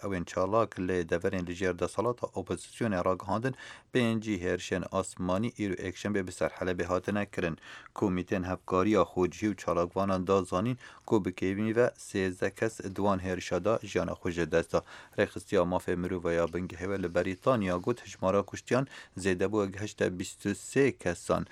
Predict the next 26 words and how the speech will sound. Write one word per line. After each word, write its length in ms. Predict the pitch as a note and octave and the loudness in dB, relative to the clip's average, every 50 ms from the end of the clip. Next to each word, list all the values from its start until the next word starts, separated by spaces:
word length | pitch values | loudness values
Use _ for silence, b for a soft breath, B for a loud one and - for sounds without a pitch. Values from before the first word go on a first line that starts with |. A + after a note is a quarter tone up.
| B B B B | B B B B
û 160 | - G2 F#2+ | 0 2 2
li 40 | E2+ | 2
heman 480 | D#2 - F2 E2+ F2 E2+ E2+ F2 E2 - | 0 0 -2 -2 -2 -2 -2 -4 0 2
dem 240 | A#2+ B2+ B2 G#2 F2 | 4 4 4 2 2
de 120 | E2+ D#2+ | 0 -2
her 220 | D#2 - F#2+ F#2+ | 0 -2 -2 -2
rê 340 | F2+ F2+ F#2 F#2 F#2+ F#2 E2 - _ _ - | -2 -2 0 2 2 2 0 -2 _ _ 0
rêxirabê 640 | G2+ G#2 - - - G2+ G2 G2 G2+ G#2 G#2 F#2+ F2+ | 0 0 0 0 -2 0 2 2 4 2 2 2 2
da 140 | G2 G2+ | 2 2
zanîn 320 | G2 G#2 G#2 A2+ C3 C#3+ B B B B B _ | 2 2 2 2 2 -2 B B B B B _
tu 180 | - G#2+ F#2 E2+ | 0 0 0 2
barankirina 600 | - F2+ F2+ F#2 F2+ F2 - - F#2+ F#2+ F#2+ F2+ | 2 2 2 2 0 -2 -2 -2 0 2 2 0
serhildayên 720 | - - - F2 - - F2+ F2 F2+ B2+ D#3 D#3 C3+ A#2 | 0 -2 -4 -4 -2 -4 -4 2 4 4 4 4 2 0
Sûrî 460 | - - - - G2 F2+ E2+ E2 D#2+ | -4 -4 -4 -2 0 2 0 0 -2
bi 40 | E2+ | -4
ser 240 | - - E2+ E2+ D#2+ | -4 0 0 0 2
deverên 460 | D2 E2 E2 F2+ A2 A#2 A#2+ A2+ G2+ | 2 0 2 2 2 2 2 0 -2
li 40 | F2 | -2
jêr 280 | F2 F2 A2+ A2 G2+ F#2 | -2 0 0 0 0 0
desalata 460 | G#2 - - F#2+ G2 A2+ A#2 - G#2 | -2 -2 0 0 0 0 2 2 0
hikûmetê 600 | - - B2 A#2+ - - A#2+ B2 B2 - D3 D3 b b b b b b b | 0 2 0 -2 0 -2 -2 0 2 2 2 0 b b b b b b b
bîst 240 | F#2 F2+ F#2+ - - | -4 -4 -4 -4 -6
û 40 | F#2+ | -6
çar 200 | - - G2 F#2 | -2 0 0 0
medenî 480 | F2+ F2+ F2+ D#2+ E2+ E2+ F#2 A2 A#2+ - - - - | 0 0 -2 -2 -2 -4 -2 -4 -4 -6 -8 -12 -2
kuştin. 420 | - C3 A#2+ - - D#2 C#2+ C2+ | -2 -2 -2 0 -2 -6 -6 -6